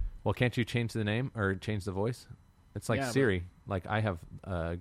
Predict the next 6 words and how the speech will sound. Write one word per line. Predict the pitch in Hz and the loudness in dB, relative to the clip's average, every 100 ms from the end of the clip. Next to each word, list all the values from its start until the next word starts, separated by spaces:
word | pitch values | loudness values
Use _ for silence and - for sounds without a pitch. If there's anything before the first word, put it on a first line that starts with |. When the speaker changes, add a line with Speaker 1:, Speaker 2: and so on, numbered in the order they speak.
| - | -4
Speaker 1:
guy-sounding | 85 92 90 90 78 78 80 | -2 -2 -4 -4 -4 -6 -6
voice | 80 78 | -6 -8
for | - 76 | -10 -12
Siri. | - 71 71 87 - - - - - - 143 | -8 -8 -8 -10 -12 -14 -16 -20 -20 -16 -12
Speaker 2:
Well. | 131 120 117 113 - - - - - - - - - - - - - - - - - - - - - - - - | -8 -8 -8 -10 -12 -16 -14 -14 -16 -20 -20 -20 -20 -18 -18 -16 -18 -18 -18 -18 -18 -16 -16 -16 -16 -16 -18 -8
Speaker 1:
Well. | 98 110 | 0 4